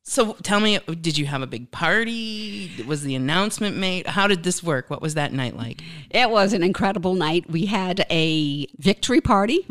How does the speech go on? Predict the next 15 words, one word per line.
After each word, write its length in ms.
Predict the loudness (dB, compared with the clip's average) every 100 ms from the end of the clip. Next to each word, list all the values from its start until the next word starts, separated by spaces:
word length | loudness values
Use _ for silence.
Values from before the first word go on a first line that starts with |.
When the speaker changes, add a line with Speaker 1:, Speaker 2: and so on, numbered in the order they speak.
| -2
Speaker 2:
at 60 | 2
Speaker 1:
Mm-hmm. 60 |
Speaker 2:
my 160 | 4 6
own 180 | 6 6
home. 480 | 6 4 4 4 4 2
Speaker 1:
Woohoo! 460 | 4 8 8 6 2
Speaker 2:
And 220 | 4 6
the, 60 | 6
of 160 | 4 2
course, 400 | 0 0 0 -2
the 420 | 2 2 2 -2 0
local 300 | 4 4 6
newspapers 680 | 6 6 4 2 2 2 0
were 120 | 4 4
there 380 | 6 4 2